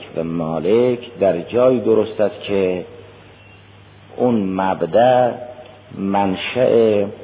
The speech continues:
هستی حقیقی اشیا نباشد، چون خدای سبحان منشأ حقیقی اشیاست و همهٔ اشیا چه زمان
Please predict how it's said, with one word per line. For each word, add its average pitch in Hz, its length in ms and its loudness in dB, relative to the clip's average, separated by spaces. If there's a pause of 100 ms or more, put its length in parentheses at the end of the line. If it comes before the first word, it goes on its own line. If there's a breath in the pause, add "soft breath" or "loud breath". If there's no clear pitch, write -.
(500)
هستی 113 600 -2
حقیقی 87 640 0
اشیا 101 440 2
نباشد، 76 440 -4 (840 loud breath)
چون 151 340 2
خدای 95 480 2 (120)
سبحان 92 440 -2
منشأ 92 840 -2 (360)
حقیقی 87 600 0
اشیاست 90 680 2 (600)
و 104 120 4
همهٔ 110 540 2
اشیا 78 480 2
چه 131 360 0
زمان 92 440 0